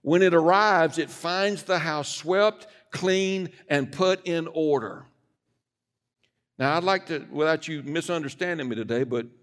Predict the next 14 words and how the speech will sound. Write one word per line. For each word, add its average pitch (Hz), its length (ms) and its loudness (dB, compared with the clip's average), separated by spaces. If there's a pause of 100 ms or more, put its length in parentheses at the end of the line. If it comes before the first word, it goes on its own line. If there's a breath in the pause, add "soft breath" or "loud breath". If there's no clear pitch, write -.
(680)
make 143 240 -6
sure 165 160 0
you 156 280 -6
understand 156 480 -6
this. 135 360 -6 (560 soft breath)
A 131 100 0
lot 127 400 2
of 170 120 -2
the 180 100 2
Christian 170 580 -4
world 139 540 0
is 117 160 -2
right 117 420 -4
here. 113 460 -10